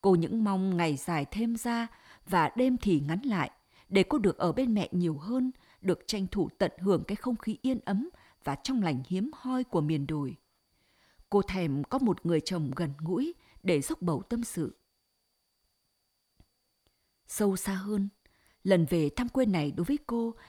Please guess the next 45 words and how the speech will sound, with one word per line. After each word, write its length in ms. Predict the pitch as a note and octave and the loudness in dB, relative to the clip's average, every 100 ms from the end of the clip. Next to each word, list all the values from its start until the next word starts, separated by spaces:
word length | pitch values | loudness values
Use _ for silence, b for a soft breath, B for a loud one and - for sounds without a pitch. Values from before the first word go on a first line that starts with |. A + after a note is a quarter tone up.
| B | B
là 140 | G3+ F3 | 0 2
một 220 | E3+ - | 2 2
chuyến 220 | A3 B3 | 2 4
đi 140 | C#4+ | 2
thư 220 | C#4 C#4 C#4 | 2 -2 -4
giãn 280 | - B3+ | -4 -4
tâm 220 | C#4 D4 A3+ | -2 -2 0
hồn 300 | F#3 D#3+ D3+ b b | 0 0 -2 b b
sau 240 | - A#3 G3+ | -4 0 2
một 220 | E3+ - | 0 0
biến 180 | F#3 C4 | 0 0
động 140 | - G#3+ | -2 -2
bất 200 | E4 G#3 | -2 0
ngờ 240 | F#3 C#3+ | 0 0
về 80 | D#3+ | -2
tình 240 | - D#3+ D3 | -2 -4 -2
cảm 280 | G3 D3 D3 B B B | -4 -4 -6 B B B
mà 120 | F#3+ | -2
cô 180 | - C4+ | 2 -2
đang 220 | C4+ C4+ | 0 -2
tìm 260 | - D#3+ C#3 | 0 0 0
cách 240 | C#4 D4+ | -6 -6
đào 280 | - D#3 D3 | -6 -4 -6
sâu, 340 | - A#3+ A#3+ A#3+ b b | -8 -4 -6 -8 b b
chôn 240 | - G3+ F#3 | -2 0 -2
chặt 200 | F3 - | -6 -6
nó 120 | D#3+ G#3 | -4 0
đi. 280 | G3 F#3 - _ _ _ _ _ _ _ _ _ _ _ _ _ _ - b b b | 0 -2 -8 _ _ _ _ _ _ _ _ _ _ _ _ _ _ -20 b b b
"Bích 160 | B3+ C4 | 0 0
ơi!" 340 | A3 A#3+ B3 - _ _ _ _ _ _ _ _ | -2 -2 -2 -8 _ _ _ _ _ _ _ _
Tiếng 220 | G#3 B3+ | 2 2
bà 100 | A#3+ | -2
ngoại 300 | D3+ E3 - - | -2 -2 -4 -2
gọi 160 | F3+ - | -2 0
ời 180 | F3 | -2
ời. 300 | - D#3+ D3 C#3+ _ _ _ _ _ _ - | -2 -4 -4 -8 _ _ _ _ _ _ -2
"Bà 220 | F#3 F3+ | 2 2
có 140 | - | 0
củ 200 | C#4+ F#3+ | 2 2
sắn 260 | D#3+ G3+ A#3 | 2 2 4
nướng 260 | A#3 B3 E4 | 4 2 2
phần 200 | A3 D#3+ | 0 0
cháu 160 | G3+ | -2
đây 120 | C4 A3+ | -2 -2
này." 260 | G3 F#3 | -2 -4